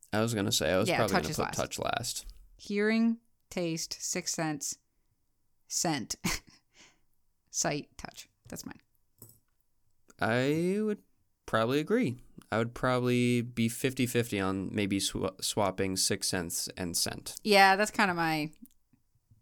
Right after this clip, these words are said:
Speaker 2: I don't know. I'm just going off of me being worried all the time.
Speaker 1: Yeah. I'm just going off of
Speaker 2: This is
Speaker 1: maybe
Speaker 2: just a,
Speaker 1: it would be
Speaker 2: this
Speaker 1: good to have maybe one.
Speaker 2: <laughs>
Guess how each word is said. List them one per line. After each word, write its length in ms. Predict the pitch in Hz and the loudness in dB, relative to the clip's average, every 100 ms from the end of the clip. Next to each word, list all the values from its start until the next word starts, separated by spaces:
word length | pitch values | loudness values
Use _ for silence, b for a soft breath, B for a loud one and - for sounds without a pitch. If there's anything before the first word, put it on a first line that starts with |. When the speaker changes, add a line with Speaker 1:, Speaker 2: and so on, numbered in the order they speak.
| _ _ - - - - | _ _ -20 -20 -14 -4
Speaker 2:
I 120 | 147 | -2
don't 140 | 123 | 0
know. 120 | 131 160 _ _ - | -2 -6 _ _ 0
I'm 100 | 180 | 2
just 160 | 165 | 2
going 260 | - 151 147 | 0 -2 0
off 160 | 143 | -2
of 140 | 143 139 | -4 -4
me 140 | 143 | -4
being 300 | 127 143 127 | -2 -2 -2
worried 320 | 139 131 139 | -2 -2 -2
all 140 | 139 135 | -2 -4
the 80 | 131 | -2
time. 320 | 156 147 185 _ _ _ _ _ - | -2 -2 -4 _ _ _ _ _ -8
Speaker 1:
Yeah. 240 | 147 85 120 _ _ _ _ _ _ _ _ - - | -2 -2 -4 _ _ _ _ _ _ _ _ -12 0
I'm 180 | 107 | 2
just 160 | 107 95 | 2 0
going 260 | 104 98 95 | 0 0 0
off 220 | 87 87 | -2 -2
of 400 | 101 98 - - - - _ | -4 -4 -6 -14 -16 -20 _
Speaker 2:
This 180 | - 196 | 0 2
is 100 | 269 | 2
Speaker 1:
maybe 60 | 104 | 2
Speaker 2:
just 140 | - | 4
a, 40 | 240 | 4
Speaker 1:
it 100 | 113 | 4
would 160 | 117 | 2
be 80 | 107 | 4
Speaker 2:
this 180 | 208 107 | 4 4
Speaker 1:
good 60 | - | 2
to 60 | 95 | 0
have 180 | 92 | -2
maybe 180 | - - | -2 -4
one. 280 | - - - | -6 -8 -10
Speaker 2:
<laughs> 40 | - | -4